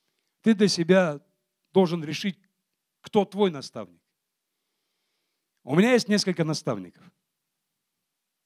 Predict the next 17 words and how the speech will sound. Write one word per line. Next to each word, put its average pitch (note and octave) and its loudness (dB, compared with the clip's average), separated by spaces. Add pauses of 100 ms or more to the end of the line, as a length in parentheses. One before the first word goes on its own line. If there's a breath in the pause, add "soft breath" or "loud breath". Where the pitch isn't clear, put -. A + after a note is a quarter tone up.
(760)
Наставник — G#3+ 0
это F3+ -2
не F3 -4
обязательно F3 -4
человек, F3 -2
которого D3+ -4
ты D3 -4
видишь, F#3 0
или C3+ -10
пастор, F#3 -4
которого C3+ -10
Бог C3+ -8
поставил. E3 -2 (1040)
Хотя E3 0
наставника F3 -2
даёт D#3 -2
Бог. B2 -4